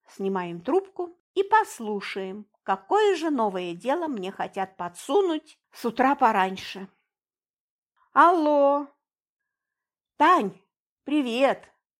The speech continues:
Ты уже не спишь? Молодчина. Господи, если это клиентка, то какие бы деньги она ни предложила, я не возьмусь за её дело. Какая наглость!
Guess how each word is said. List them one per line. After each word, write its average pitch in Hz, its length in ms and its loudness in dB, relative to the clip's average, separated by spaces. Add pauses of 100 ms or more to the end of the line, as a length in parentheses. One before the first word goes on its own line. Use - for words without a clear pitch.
(220)
Ты 311 120 -4
уже 294 220 0
не 294 160 0
спишь? 311 580 -4 (680)
Молодчина. 226 840 2 (1400)
Господи, 196 880 -10 (220)
если 226 400 -4
это 208 180 -4
клиентка, 208 840 -6 (240)
то 196 80 -10
какие 220 360 -4
бы 226 160 -2
деньги 196 440 -4
она 196 240 0
ни 190 120 -4
предложила, 208 800 -4 (480)
я 190 220 0
не 214 140 0
возьмусь 247 520 0
за 190 140 -8
её 185 300 -2
дело. 165 420 -8 (480)
Какая 302 500 4
наглость! 254 960 -2